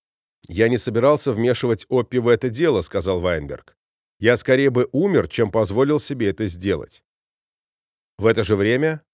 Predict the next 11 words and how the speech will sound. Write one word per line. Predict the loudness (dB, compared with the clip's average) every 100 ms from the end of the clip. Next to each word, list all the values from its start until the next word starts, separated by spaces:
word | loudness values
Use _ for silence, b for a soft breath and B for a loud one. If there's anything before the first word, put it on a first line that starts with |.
| _
Оппенгеймера | -2 0 0 0 2 0
повторно | 2 -2 0 -2 0 -2
опросили | 2 0 0 -2 -2
в |
связи | -2 -6 -6
с | -6
показаниями | -6 -2 0 2 2 0 -2
Крауча | 0 0 0 0 -2 -4 _ _
о | -4
партийном | 2 2 2 -2 -2 -2
собрании, | -2 2 2 2 0 -6